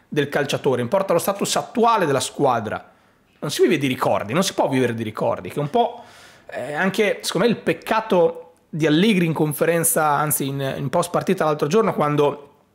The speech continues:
sottolineava che le sue squadre hanno quasi sempre avuto la miglior difesa e il primo o il secondo attacco. E questo è vero, è un dato di fatto. Quando Allegri è nato la Juventus,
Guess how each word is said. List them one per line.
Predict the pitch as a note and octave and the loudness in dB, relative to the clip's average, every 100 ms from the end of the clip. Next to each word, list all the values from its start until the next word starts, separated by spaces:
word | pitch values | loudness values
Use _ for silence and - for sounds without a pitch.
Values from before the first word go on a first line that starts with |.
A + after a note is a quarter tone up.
| - - | -20 -10
sottolineava | - D#3+ D3 D3+ E3+ D3 | -6 -2 0 0 0 0
che | E3 D#3 E3 | 0 -2 -4
le | D3+ D3 | -2 -2
sue | E3 D3 | -2 -4
squadre | - G3+ F3+ D3 - - - - - | 0 2 2 0 -2 -14 -20 -18 -6
hanno | B2 C3+ | -4 -2
quasi | - F3 D#3+ | 0 0 0
sempre | E3+ D#3 D#3+ | 0 0 0
avuto | F3+ E3 | 0 0
la | D3 | 2
miglior | D#3 D#3+ | 2 2
difesa | C#3+ A#3 E3 | 2 0 2
e | C#3+ | 0
il | C3+ | 0
primo | G3+ F#3+ | 2 2
o | |
il | D#3 | 2
secondo | - C#3 D#3 C3 | 0 0 0 0
attacco. | - A#3+ - - - - | -2 -2 -2 -6 -10 -12
E | - | -8
questo | C4+ - D3 | -4 -2 2
è | |
vero, | F#3+ G#2+ - | 2 2 -2
è | - | -2
un | F3+ | 0
dato | A#3 F3+ | 2 0
di | A#2 | 0
fatto. | B2 A#2 C3+ | 0 0 -2
Quando | C#3 D3 | 0 2
Allegri | E3+ F#3+ F3 | 2 2 2
è | |
nato | F#3 F3 | 0 2
la | D3 | 4
Juventus, | A3+ A#3 F3+ C3 B2+ - | 4 4 2 -2 -4 -6